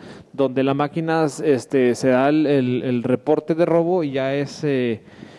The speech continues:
eh, la Secretaría de Desarrollo Rural o el gobierno del estado ya quien, quien se encarga. Entonces, después de, a nosotros nos corresponde solamente hacer el pago. No sé si, Tacho, puedas aclararlo un poco.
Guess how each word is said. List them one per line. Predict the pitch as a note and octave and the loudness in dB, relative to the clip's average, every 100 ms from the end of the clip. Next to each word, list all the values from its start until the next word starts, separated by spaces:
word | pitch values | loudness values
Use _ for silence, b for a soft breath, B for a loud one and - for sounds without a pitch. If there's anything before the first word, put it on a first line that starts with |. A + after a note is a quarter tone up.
| B B | B B
eh, | C3 B2 A#2 A#2 A#2 B2 | -4 0 2 2 0 -2
la | B2 | -4
Secretaría | B2+ C3 C#3 D3 | -2 0 2 4
de | |
Desarrollo | D3+ D3+ D3 D#3 D#3+ | 2 0 2 4 6
Rural | E3+ E3 D#3+ F#3+ | 6 4 4 4
o | D#3 | 4
el | B2 | 4
gobierno | B2 C#3 D3+ | 2 2 2
del | D3 | 2
estado | C3+ D3+ D#3 | 2 2 2
ya | C#3 | 0
quien, | - D#3 C#3+ B2+ | -4 -6 -6 -8
quien | - C3 B2 | -8 -6 -6
se | B2+ | -6
encarga. | B2+ C3 C3+ C#3 C#3+ | -8 -4 -2 -2 -4
Entonces, | C3+ C#3 B2 C3+ B2 | 0 0 0 -2 -4
después | B2 - C3+ | -6 -4 -4
de, | C3+ | -4
a | - - - - | -10 -14 -18 -10
nosotros | C3 C3+ D3 | -4 -2 -2
nos | E3 D3 | -6 -6
corresponde | D3 C3 D3+ | -6 -4 -4
solamente | D3+ D#3 D#3 | -2 0 0
hacer | D3+ D#3+ | 0 2
el | D#3 | 2
pago. | D#3+ D#3+ E3+ | 0 0 -2
No | D#3 | -2
sé | - | -4
si, | D3 | -6
Tacho, | D3+ D3 E3 | -2 -2 -2
puedas | D3+ D3 D3 - - B B B | -2 0 -2 -4 -14 B B B
aclararlo | B2+ C3 C3 C3+ C#3+ | -6 -2 0 0 0
un | D3 | -2
poco. | D3 - F3+ | -4 -4 -6